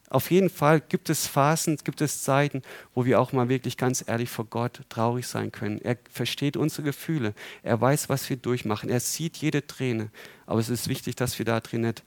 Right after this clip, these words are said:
versumpfen, sag ich mal, sondern dass wir wirklich ihm den Raum geben, dass er unser Herz heilt und dass wir wirklich das auch erlauben, ihm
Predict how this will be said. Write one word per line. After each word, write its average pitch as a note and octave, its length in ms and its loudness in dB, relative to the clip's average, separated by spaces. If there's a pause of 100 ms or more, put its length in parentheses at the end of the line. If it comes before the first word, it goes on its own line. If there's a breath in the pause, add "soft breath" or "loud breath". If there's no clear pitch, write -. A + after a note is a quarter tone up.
(140 soft breath)
versumpfen, B2 640 -4
sag G#2 220 -8
ich A2 160 -12
mal, G#2+ 160 -6
sondern A#2 340 0
dass A2+ 260 -2
wir B2+ 180 4 (260 loud breath)
wirklich C3 340 -2
ihm B2+ 220 2
den B2 120 4
Raum B2 260 2
geben, A#2+ 180 0
dass A#2 180 -2
er A#2+ 100 2
unser B2 240 2
Herz A#2 540 -4
heilt A2+ 400 0 (340 loud breath)
und A#2 120 0
dass A2+ 240 0
wir A#2+ 280 2 (300 loud breath)
wirklich C3 320 -2
das - 240 -2
auch A#2 160 2
erlauben, A#2 720 2
ihm B2+ 400 -2